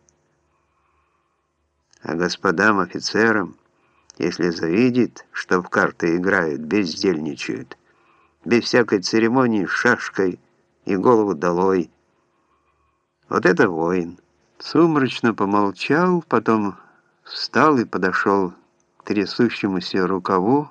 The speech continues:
по которому серой струей текла мука. Взяв горсть муки,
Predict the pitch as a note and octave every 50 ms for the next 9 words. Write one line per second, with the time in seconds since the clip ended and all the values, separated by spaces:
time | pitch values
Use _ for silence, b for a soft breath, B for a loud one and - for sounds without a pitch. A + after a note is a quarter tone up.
0 | _ - - A2 - A#2 A#2 B2 A#2 A#2 A2 A2+ A2 - - - A#2+ A#2 A2 A2
1 | G#2+ - - - G#2 G#2+ G#2 G#2 G#2 G2 F#2 F#2 - G#2 - - G2 F#2+ F#2+ F#2+
2 | F#2 F#2+ F#2 F2+ - F#2+ F2+ F2 D#2+ - _ _ _ b b b b b b b
3 | b b b b b b b b b b b b b b b b b _ - F2+
4 | F#2+ G2+ G#2 G2+ F#2+ G2 G#2 G#2 G2 F#2+ - - - - F#2+ F#2+ F#2 F2+ - -
5 | F#2 F#2 F2 E2+ E2+